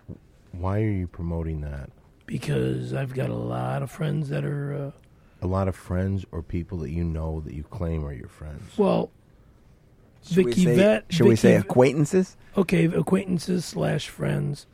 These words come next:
Speaker 1: But they're not
Speaker 2: Vicky
Speaker 1: really
Speaker 2: Vett's
Speaker 1: friends.
Speaker 2: Well, Victoria Givens was, uh, a friend slash girlfriend that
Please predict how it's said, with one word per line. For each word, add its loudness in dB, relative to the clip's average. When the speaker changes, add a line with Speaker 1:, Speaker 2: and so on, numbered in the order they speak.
Speaker 1:
But -8
they're 0
not 2
Speaker 2:
Vicky -2
Speaker 1:
really 2
Speaker 2:
Vett's -12
Speaker 1:
friends. -6
Speaker 2:
Well, 2
Victoria 2
Givens 4
was, 0
uh, 2
a 0
friend 2
slash 0
girlfriend 2
that -2